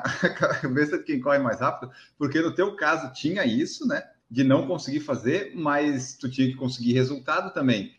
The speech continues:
Então, como é que funciona isso? Porque assim, ah, tá, eu tenho que aceitar que eu vou correr mais devagar, mas se eu corro mais devagar, eu não consigo resultado, eu não consigo depois patrocínio, sei lá.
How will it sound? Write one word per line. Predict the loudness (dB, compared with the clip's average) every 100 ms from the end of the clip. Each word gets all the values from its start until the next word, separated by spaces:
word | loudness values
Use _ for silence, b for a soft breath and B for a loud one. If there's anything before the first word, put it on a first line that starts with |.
| -6
Então, | -2 4 4 4 0 -4 -4 -6 -4
como | 0 2
é | 0
que | -2
funciona | -12 -6 -2 0 0
isso? | -4
Porque | -6 -2 0
assim, | 0 0
ah, | 0 0
tá, | 2 2
eu | 2 0
tenho | 0
que | 0
aceitar | -4 -4 0 -2
que | -2
eu |
vou | -8
correr | -6 0
mais | 2 2 0
devagar, | -4 -2 0 0
mas | -2 -6
se | -8
eu |
corro | -6 -8 -6
mais | -4 -6
devagar, | -4 -6 -2 -4
eu | -4
não | -10
consigo | -12 -12 -12 -10
resultado, | -10 -10 -6 -6 -6
eu |
não | -8
consigo | -10 -10 -6 -2 -2
depois | -2 0 0 0
patrocínio, | -6 -8 -10 -6 -4
sei | -2 0
lá. | 0